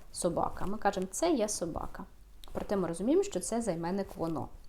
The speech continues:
Ну і коли ми обговорюємо групу людей, але ось так вказуємо на них пальцем, то це хто? Правильно,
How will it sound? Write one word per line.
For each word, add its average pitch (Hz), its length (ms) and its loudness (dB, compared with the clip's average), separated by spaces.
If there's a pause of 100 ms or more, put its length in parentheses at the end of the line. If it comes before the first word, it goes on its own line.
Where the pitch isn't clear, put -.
(1900)
Ну 330 220 12
і 320 120 12
коли 277 360 12
ми 262 220 10
обговорюємо 196 1040 4 (280)
групу 220 600 8
людей, 285 440 8
але 220 180 12
ось 190 160 6
так 196 200 2
вказуємо 170 600 8
на 165 100 -4
них 160 240 -4 (340)
пальцем, 175 500 4 (320)
то - 160 -2 (540)
це - 300 0
хто? - 460 8 (1400)
Правильно, - 480 12